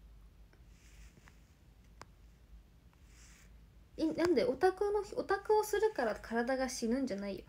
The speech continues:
オタクをすると体が元気になるからオタ活をしてるんでしょ？ね、みんな。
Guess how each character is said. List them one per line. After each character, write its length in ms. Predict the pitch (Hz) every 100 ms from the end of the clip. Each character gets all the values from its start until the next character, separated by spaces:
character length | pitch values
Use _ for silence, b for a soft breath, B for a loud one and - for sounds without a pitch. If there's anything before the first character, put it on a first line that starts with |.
| B B B -
オ 80 |
タ 140 | 240 359
ク 120 | 381
を 120 | 392
す 120 | 381
る 100 | 392
と 100 | 392 -
体 340 | - 226 277
が 100 | 311
元 260 | 254 294 349
気 120 | 349
に 80 | 294
な 120 | 208
る 120 | 240
か 140 | 277 262
ら 260 | 208 202 -
オ 60 |
タ 120 | - 240
活 260 | 233 233
を 60 | 220
し 80 | -
て 120 | 226
る 80 | 226
ん 80 |
で 60 | 190
し 160 | - 285
ょ？ 120 | 339 - - -
ね、 260 | 269 415
み 100 | 240
ん 100 | -
な。 200 | 190 -